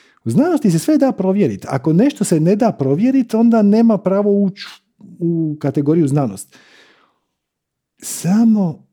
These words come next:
utišajte um svaki dan na dvadeset minuta, što uključuje i misli o sinu. Znači, samo utišajte um. I nakon nekog vremena, teško je reći koliko, jer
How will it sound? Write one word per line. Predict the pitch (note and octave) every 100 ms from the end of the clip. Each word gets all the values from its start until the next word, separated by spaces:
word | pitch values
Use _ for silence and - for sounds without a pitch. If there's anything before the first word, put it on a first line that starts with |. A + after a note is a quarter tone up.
| _ -
utišajte | C3+ C3 E3+ F#3+ - G#3 F#3 - C#3+ -
um | E3+ D3+ A2 F#2+ F#2 _
svaki | - C#3 F3 G3 - E3
dan | C3+ C3+ A#2+ G#2 G2 G2
na | G2+
dvadeset | G#2 C3 F#3 E3+ C#3
minuta, | C3 B2+ D3 D3+
što | B2 B2
uključuje | B2 B2+ B2+ D3+ G3 G3+ - A3+ F3+ D#3 C#3+
i | D#3 E3+ C#3+
misli | E3+ F3+ C3 - A#2
o | G#2+ G#2
sinu. | - A2 F#2 D#2+ E2 F2 _ _ _ _ _ _ _ _ _ _ _
Znači, | A2 A2
samo | - A#2+ F#3 A3+
utišajte | D3 C3+ D3+ D3+ F#3 F3 E3+ C3+
um. | C3+ A#2 F2+ - - _ _ _ _
I | A2+ A2+ A2 G#2 B2
nakon | G3 C4 A3+
nekog | A3 F#3 D3+
vremena, | D3+ F#3+ G#3+
teško | F3+ E3 -
je | C#3+
reći | C3+ -
koliko, | A2 A2 - F3+ F3
jer | C3+